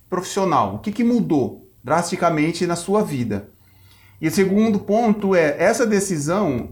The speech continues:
que foi assim, você descreveu como sendo a mais difícil, ela, você realmente pensou pela Luminase na empresa a longo prazo, né? E viu, tipo, não adianta nada eu ficar com recurso, sei lá, tô chutando, tá cinco anos e depois ficar fadado a ou fechar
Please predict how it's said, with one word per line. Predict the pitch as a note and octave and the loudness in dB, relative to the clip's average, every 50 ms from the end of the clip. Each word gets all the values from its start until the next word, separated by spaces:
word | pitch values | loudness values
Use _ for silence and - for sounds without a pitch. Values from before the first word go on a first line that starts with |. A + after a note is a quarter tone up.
| - - | -12 -10
que | - C#3 | -8 -8
foi | C3 - - - - - D#3 D3+ C#3+ C3+ | -8 -10 -12 -16 -10 -6 -4 -2 -2 -2
assim, | B2+ B2+ C#3+ C#3 C3 B2 A#2 B2 B2 - | -2 -4 -4 -6 -4 -4 -6 -8 -8 -10
você | - C3+ A2+ - - - | -12 -12 -12 -14 -16 -18
descreveu | B2+ - - - C3+ B2+ A#2+ C#3 D#3 D3 | -18 -14 -8 -4 -4 -2 0 0 -2 -2
como | C#3+ C3+ A#2+ A#2+ A#2+ A2+ | -2 -4 -4 -6 -6 -6
sendo | - A#2 A#2 A#2 | -6 -4 -4 -4
a | |
mais | A#2 A#2+ B2+ A#2+ | -2 -2 -4 -4
difícil, | A2+ - - - F3+ G3+ G#3 G3+ - D3 | -6 -8 -10 -6 -4 -2 -2 -2 -2 0
ela, | C3+ C#3 D3 D#3 E3+ F3+ - D#3+ | 0 2 2 2 2 2 0 -2
você | D#3 D3+ - E3 F3+ | -4 -4 -2 -2 -2
realmente | - E3 D3+ F#3+ G3+ F3+ E3+ F3 - | -2 0 0 0 2 0 -2 -4 -4
pensou | - A3+ C4 C#4+ - - F3 E3+ F#3+ F#3+ | -6 -4 -4 -4 -4 -4 -2 -2 -2 -2
pela | F#3+ - E3 D#3 | -2 -4 -4 -2
Luminase | D#3 D3 D3 C#3+ C#3 B2+ A#2+ B2+ C#3+ D#3 G#3 A3+ A3+ - - - - _ _ _ _ _ _ _ - | 0 0 0 0 0 0 0 0 -2 -2 -4 -6 -8 -10 -18 -20 -20 _ _ _ _ _ _ _ -6
na | B2+ C3 | -4 -4
empresa | C3+ B2+ C3+ C3+ C#3 D#3 F3 F#3 G#3+ A#3 | -2 -2 -2 0 0 0 2 2 0 2
a | - F3+ | 2 2
longo | D#3+ D3 C#3+ D3 - | 4 4 4 2 0
prazo, | - - G3 F#3+ D#3+ C3+ - - - - - - - _ - | 0 0 2 2 2 0 -2 -6 -12 -18 -20 -20 -20 _ -10
né? | A#2+ C3 D#3+ - - | -8 -8 -6 -6 -6
E | B2+ B2 | -6 -4
viu, | A#2 D#3+ F#3+ D#3 A2 | -2 -2 -2 -2 -2
tipo, | G2 - - - B2 | -4 -8 -10 -6 -4
não | B2 | -2
adianta | B2 B2+ D#3+ F3+ G3+ G3 | -2 -2 0 0 2 2
nada | F#3 F3 D#3 D#3 | 2 2 2 0
eu | D3 | -2
ficar | D3+ D3 C#3+ - C#3+ C#3 C3+ - - | -4 -4 -2 0 0 0 0 0 -2
com | - D3 C#3+ | -2 -2 0
recurso, | C#3 C#3 C#3 - C#3+ C#3+ C#3 C#3 C3 A#2+ G#2 | 0 -2 -2 -2 0 0 0 -2 -4 -8 -6
sei | - C3+ | -4 -4
lá, | B2 - - - - _ _ _ - | -4 -4 -6 -10 -20 _ _ _ -18
tô | A#2 A2 | -16 -10
chutando, | - F3 - - A#2+ G#2 G2+ | -6 -6 -6 -4 -4 -4 -4
tá | A#2+ A#2 | -4 -4
cinco | - - - D3 D3 D3 - F#3+ E3 | -6 -4 -2 -2 -2 0 2 2 2
anos | D#3 F3+ G#3 A#3 B3 A3 A#3 | 4 4 2 2 0 -2 0
e | A3 | 0
depois | G3+ G#3+ G#3+ G#3 F#3 E3 E3 F3+ F#3+ F#3 - - - | 2 0 2 0 0 0 2 2 0 -2 -4 -10 -14
ficar | - - - - F3 F3 E3+ | -18 -16 -6 -2 0 0 0
fadado | - G3 F3+ - D#3 D#3 D#3+ E3+ | 0 0 2 2 4 4 4 4
a | E3 E3+ | 4 4
ou | E3+ E3+ E3+ | 4 2 2
fechar | - F#3 F3 F3+ - E3+ D3+ D#3+ G3+ - - - - | 2 0 0 0 0 0 2 4 4 2 0 -4 -12